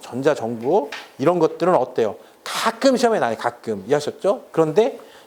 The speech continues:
여기 전자민주주의는 어때? 매번 시험에 나는 거다. 매번. 자,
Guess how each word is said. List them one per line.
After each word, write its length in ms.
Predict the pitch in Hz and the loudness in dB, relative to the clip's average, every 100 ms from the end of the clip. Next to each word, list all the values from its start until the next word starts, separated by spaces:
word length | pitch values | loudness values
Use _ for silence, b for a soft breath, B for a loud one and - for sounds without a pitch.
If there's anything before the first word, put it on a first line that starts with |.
| 135 | 0
여기 140 | 160 | 0
전자민주주의는 800 | - 156 190 165 151 139 143 170 | 0 2 2 2 -2 -2 0 2
어때? 380 | 135 - 110 - B B - | 0 -2 -6 -8 B B -4
매번 400 | 131 175 190 196 | 2 4 4 4
시험에 240 | 190 175 | 2 2
나는 220 | 107 104 | -2 -4
거다. 180 | 104 90 - | -8 -10 -4
매번. 600 | 104 110 110 156 262 - | -2 0 0 0 -2 -6
자, 400 | - - 175 | -12 -2 -2